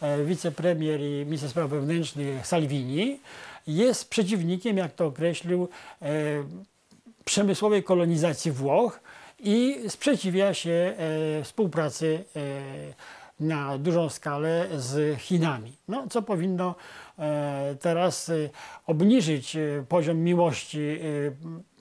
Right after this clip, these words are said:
m-, polskich wschodnich patriotów do, o, Salviniego. Jeżeli chodzi o, e, całą Europę,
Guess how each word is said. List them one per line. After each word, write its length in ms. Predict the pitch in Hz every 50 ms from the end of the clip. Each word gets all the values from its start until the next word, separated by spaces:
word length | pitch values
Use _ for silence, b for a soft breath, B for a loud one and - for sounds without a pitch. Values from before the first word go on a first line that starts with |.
| _ _ _ 160
m-, 160 | 143 147 139 -
polskich 560 | 180 180 170 - - - 170 160 151 - 165 160 131
wschodnich 500 | - - - - 185 175 165 165 139 -
patriotów 640 | - 160 139 - 151 156 156 151 147 170 156 143 135
do, 100 | 139 143
o, 560 | 147 156 170 143 143 139 143 143 143 143 135
Salviniego. 680 | - - 139 139 139 165 208 226 214 165 123 127 - - _ _ _ _ B B B B B B B B B B B B B B B B B - - - - - - 175 165 180 208 240 233 226
Jeżeli 480 | 202 175 160 185 202 180 202 233 233 202
chodzi 380 | 165 240 269 240 208 214 226
o, 440 | 220 190 190 180 170 170 - 175 165 160
e, 40 | 143
całą 320 | - - 254 285 294 294
Europę, 640 | 247 208 180 170 165 156 139 117 170 196 233 269